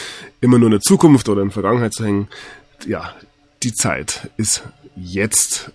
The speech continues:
und eventuell sollte man mal generell über den,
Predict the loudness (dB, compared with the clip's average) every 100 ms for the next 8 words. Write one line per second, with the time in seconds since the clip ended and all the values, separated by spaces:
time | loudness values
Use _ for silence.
0 | _ -6 -2 0 2 0 0 -4 -16 -20
1 | -20 -20 -10 -2 2 2 2 -2 -2 -6
2 | -4 -2 0 0 -2 -2 -4 -6 -4 -2
3 | -2 -4 -6 -6 -4 -2 0 0 -2 -6
4 | _ -6 -4 -2 -4 -6